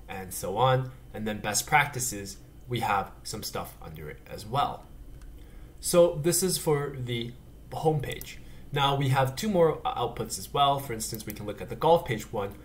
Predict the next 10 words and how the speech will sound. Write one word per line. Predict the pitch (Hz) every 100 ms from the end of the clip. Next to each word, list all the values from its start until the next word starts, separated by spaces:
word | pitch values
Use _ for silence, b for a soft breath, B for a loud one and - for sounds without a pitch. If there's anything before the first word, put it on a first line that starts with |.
| B B -
which | 113 -
gives | 127 127 - - -
the | 127
same | - 196 175
metrics, | 117 - 120 - - - - -
and | 120
it | 120
gives | 117 120 113 - -
this | 113 127 -
one | 95